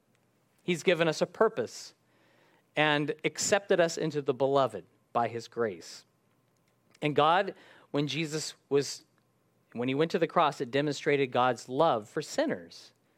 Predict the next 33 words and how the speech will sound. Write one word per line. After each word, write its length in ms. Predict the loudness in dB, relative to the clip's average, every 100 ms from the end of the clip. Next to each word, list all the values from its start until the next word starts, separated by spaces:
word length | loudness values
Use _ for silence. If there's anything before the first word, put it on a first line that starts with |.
| _ _ _ _
for 160 | 0 2
his 220 | 0 -2
enemies, 460 | 0 0 0 -6 -4
that 160 | -4
he 140 | -2 -4
wanted 400 | 0 0 -2 -4
them 160 | -4
saved, 680 | -6 -4 0 2 2 -2 -8
he 100 | -12
wanted 300 | -8 -6 -6
them 160 | -6 -6
redeemed. 800 | -8 -4 -2 -2 -4 -8 -20 -20 _ _ _ _ _ _ _ -2
And 200 | 2 4
that 260 | 2 0
suffering, 600 | -2 2 2 4 2 2
that 180 | 2 2
rejection, 800 | 0 0 0 0 0 -4 -4 0
that 180 | -2 0
betrayal 720 | -4 -4 0 4 4 2 2
that 180 | 0 -4
Jesus 680 | -4 -4 -2 -2 -4 -10 -16 -4
endured 640 | -2 0 2 4 4 0 -6 _ 0
was 260 | 2 0
prescribed 840 | -4 -2 -2 -2 2 4 4 2 2
by 220 | 2 4
the 80 | 2
Father. 420 | 4 4 4 0
Jesus 400 | -2 -4 -4 -2
knew 300 | 2 2 2 -2 -2
this 220 | 0 0 2
hour 580 | 4 6 4 4 2 0
is 140 | -2 0
coming, 500 | 0 2 0 -4